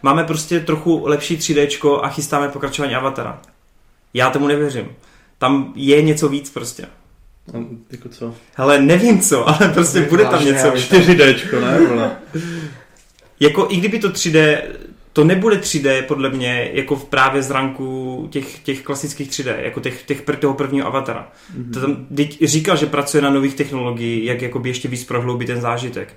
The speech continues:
Speaker 2: Mhm.
Speaker 1: Jako, a už nám to ukázal jako v xkrát, že prostě dokáže vždycky průkopnicky se dostat někam dál.
Speaker 2: Ok.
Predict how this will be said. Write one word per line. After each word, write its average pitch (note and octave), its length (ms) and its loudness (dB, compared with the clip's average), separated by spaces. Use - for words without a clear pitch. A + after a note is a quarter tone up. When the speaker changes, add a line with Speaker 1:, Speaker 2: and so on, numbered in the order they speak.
Speaker 2:
Mhm. - 300 -16
Speaker 1:
Jako, C#3 640 4
a C3+ 80 4
už C#3+ 120 4
nám D3 160 4
to D3+ 80 2
ukázal D3+ 500 4
jako D3 200 2
v F#3 100 -4
xkrát, A#2+ 440 0
že C3 120 -4
prostě B2+ 280 -8
dokáže C3 440 0
vždycky B2+ 440 -6
průkopnicky B2 840 -6
se - 140 -8
dostat A#2 240 -10
někam A#2 260 -4
dál. A2 260 -4
Speaker 2:
Ok. A2+ 100 -16